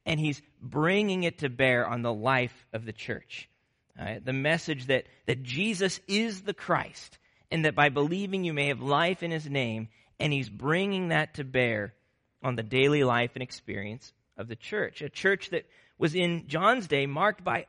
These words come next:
kind of a similar restlessness to what we often feel, and was threatened by similar false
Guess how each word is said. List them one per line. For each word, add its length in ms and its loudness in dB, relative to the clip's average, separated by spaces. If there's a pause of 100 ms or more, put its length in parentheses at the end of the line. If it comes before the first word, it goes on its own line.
kind 200 0
of 80 -2
a 100 0
similar 580 -2
restlessness 1000 -8 (460)
to 120 -2
what 180 2
we 160 0
often 340 0
feel, 320 -12 (880)
and 480 2 (380)
was 240 -2
threatened 480 -4
by 160 0
similar 580 -2
false 560 -4